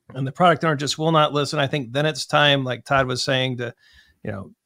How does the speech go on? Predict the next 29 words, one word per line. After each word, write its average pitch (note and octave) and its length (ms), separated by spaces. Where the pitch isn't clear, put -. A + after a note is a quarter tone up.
engage C#3+ 460
leadership, D3+ 640
get D#3 180
management C#3+ 480
involved. C3 640
And C#3+ 100
we C3+ 120
really D#3+ 340
need D3+ 260
to, C#3 480
to C3+ 160
start C#3+ 260
having C3+ 280
some C3 160
serious D3 440
discussions C#3+ 680
about B2+ 340
where C3 200
this C3 160
is A#2 120
going." G#2 420
Uh, A#2 160
but C3+ 160
I C#3+ 60
really F3 460
wanna F3 220
try D3 300
hard D3 460
to, B2+ 420